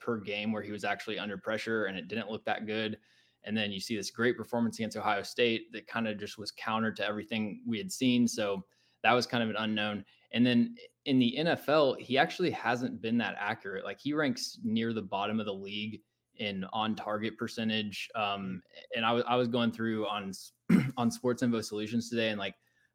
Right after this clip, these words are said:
Speaker 1: playing around with the, the air yards and, like, you can, you know, set different filters and stuff. And basically however you slice it up, whether it's, you know, short yardage, um, intermediate, deep passes, whatever, like, he ranks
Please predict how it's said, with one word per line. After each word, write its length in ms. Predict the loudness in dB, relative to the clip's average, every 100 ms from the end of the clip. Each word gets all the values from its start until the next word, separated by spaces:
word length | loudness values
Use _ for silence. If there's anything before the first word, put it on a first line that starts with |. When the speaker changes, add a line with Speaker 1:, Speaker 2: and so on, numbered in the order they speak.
| _
Speaker 1:
playing 220 | 0 2 4
around 240 | 2 0
with 160 | -2 -6
the, 360 | -6 -4 -4 -4
the 180 | -4
air 200 | -2 0
yards 480 | 2 2 0 0 -4
and, 120 | -6
like, 200 | -6 -6
you 100 | -8
can, 260 | -8 -6 -6
you 140 | -6
know, 80 | -8
set 260 | -4 -2 -2
different 280 | -6 -8 -8
filters 360 | -8 -6 -4 -2
and 100 | -2
stuff. 360 | 0 -2 -2
And 200 | -8 -2
basically 420 | 2 2 2 2
however 400 | 4 4 4 0
you 380 | 0 -2 -6 -12 _ _ _
slice 380 | -2 0 0 0
it 60 |
up, 160 | 0 0
whether 240 | -2 -2
it's, 260 | -4 -8 -8
you 120 | -6
know, 100 | -6
short 400 | -6 0 2 4
yardage, 600 | 4 4 4 2 -2 -8 -14 _ _ 0
um, 480 | 2 4 2 -2 -4 2
intermediate, 760 | 6 8 8 6 4 2 0
deep 260 | 0 0 2
passes, 420 | 0 0 -4 -2
whatever, 460 | 0 0 -2 -2 -4
like, 140 | -6
he 220 | -4 -2
ranks 540 | 2 4 4 0 -8